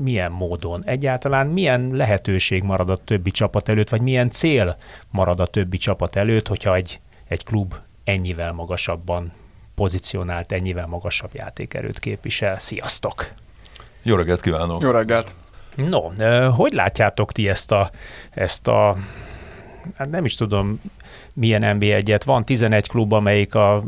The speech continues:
Speaker 1: a másodiktól tizenkettedik helyért küzd,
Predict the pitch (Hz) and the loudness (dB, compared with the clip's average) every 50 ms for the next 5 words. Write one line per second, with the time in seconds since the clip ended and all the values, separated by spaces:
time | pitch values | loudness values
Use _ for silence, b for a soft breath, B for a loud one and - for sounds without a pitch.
0 | - - 107 104 104 113 120 117 - - 113 98 107 101 - - 104 98 - 120 | -4 -4 -2 0 2 4 4 4 2 2 0 0 0 -2 0 2 0 2 2 2
1 | 104 98 101 98 87 - 104 - - - 95 98 92 - - 101 95 92 92 95 | 2 2 2 2 2 0 -2 0 0 -2 -2 -2 -2 0 0 0 2 2 2 0
2 | - - - - 139 151 156 156 147 | -2 -2 0 2 4 4 4 4 4